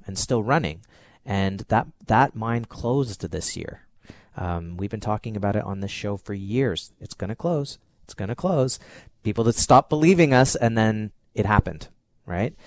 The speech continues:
And I think that that's ultimately gonna be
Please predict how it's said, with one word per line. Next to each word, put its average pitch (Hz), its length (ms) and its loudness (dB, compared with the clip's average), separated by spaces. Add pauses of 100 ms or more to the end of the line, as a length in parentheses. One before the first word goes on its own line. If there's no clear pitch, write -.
(320)
And 104 500 0
I 104 100 0
think 113 260 -4
that - 140 0
that's 104 240 2
ultimately 101 500 -6
gonna 95 260 -6
be 92 540 -4